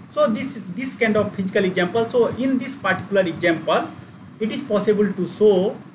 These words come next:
that I can tell that suppose now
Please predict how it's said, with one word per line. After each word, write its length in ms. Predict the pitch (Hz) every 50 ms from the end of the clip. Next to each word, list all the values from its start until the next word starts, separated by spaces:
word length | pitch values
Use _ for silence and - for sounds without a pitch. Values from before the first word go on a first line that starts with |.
| - - - -
that 300 | - 190 208 202 196 - - - - - - - - - - - - - -
I 140 | - 220 247
can 440 | 262 262 - 247 247 233 214 180 - - - - - - - -
tell 240 | 247 285 285 262 196
that 280 | 175 175 202 214 -
suppose 460 | - - 208 190 202 247 254 240 208 185
now 400 | 185 180 180 196 226 240 233 -